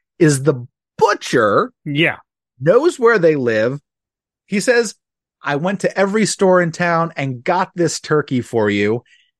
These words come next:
Speaker 1: Gives him the turkey, walks out. There's no money exchange. There's no
Speaker 2: <laughs>
Speaker 1: invoice. It's just, "Have this turkey. We will figure out how you pay me later."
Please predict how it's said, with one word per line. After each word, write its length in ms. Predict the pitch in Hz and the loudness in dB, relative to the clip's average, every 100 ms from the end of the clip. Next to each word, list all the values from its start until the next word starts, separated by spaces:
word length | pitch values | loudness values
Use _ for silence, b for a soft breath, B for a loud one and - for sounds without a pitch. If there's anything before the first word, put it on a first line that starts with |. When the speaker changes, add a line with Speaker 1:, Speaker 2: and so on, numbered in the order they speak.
| _ - | _ -2
Speaker 1:
Gives 320 | 233 311 - | -2 0 0
him 140 | 247 | 4
the 100 | 202 | 4
turkey, 760 | 185 - 247 - 135 120 165 175 _ _ _ _ _ _ - | 2 0 0 0 -2 0 -2 -4 _ _ _ _ _ _ -14
walks 520 | 104 139 254 - - | 0 2 2 0 0
out. 340 | 311 302 - _ _ _ - | 2 2 -2 _ _ _ -6
There's 180 | 147 | -4
no 240 | 143 127 - | 0 0 -2
money 360 | 175 185 294 277 | -2 0 0 -4
exchange. 640 | 240 - 254 233 214 175 | -6 -4 0 0 0 -4
There's 260 | 202 143 127 | -2 -2 -2
no 160 | 117 117 | -4 -2
Speaker 2:
<laughs> 40 | |
Speaker 1:
invoice. 640 | 226 240 180 214 208 185 - B B B | -2 -2 2 2 2 0 -6 B B B
It's 240 | 147 127 - | -4 -2 -8
just, 480 | 131 147 139 - _ b b _ _ _ | 0 2 2 -4 _ b b _ _ _
"Have 240 | 131 151 151 | -4 -2 0
this 240 | 160 - | 0 0
turkey. 580 | 156 147 - 98 90 87 - | 0 0 -2 -8 -10 -12 0
We 140 | 123 | 2
will 100 | 127 | 2
figure 400 | - 143 131 135 | 0 0 2 2
out 160 | 135 - | 2 -2
how 160 | 135 | -4
you 180 | 131 131 | -4 -6
pay 240 | - 139 | -4 -2
me 200 | 131 131 | -2 -2
later." 560 | 127 117 101 85 85 | 0 0 0 -4 -10